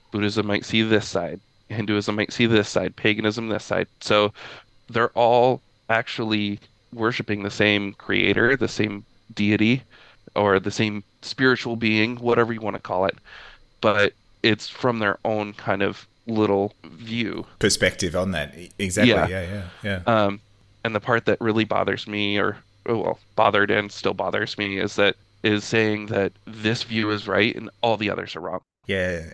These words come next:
Speaker 1: And, and I think that's where Buddhism really speaks to me, is that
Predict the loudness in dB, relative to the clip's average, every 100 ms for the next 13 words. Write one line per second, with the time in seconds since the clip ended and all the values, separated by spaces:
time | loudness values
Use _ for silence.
0 | 0 0 0 -2 0 2 2 0 2 2
1 | 2 2 2 2 -6 -10 -4 -2 -2 -4
2 | -6 -14 -8 -4 -2 -4 -6 -10 -10 -6
3 | -4 -4 2 2 2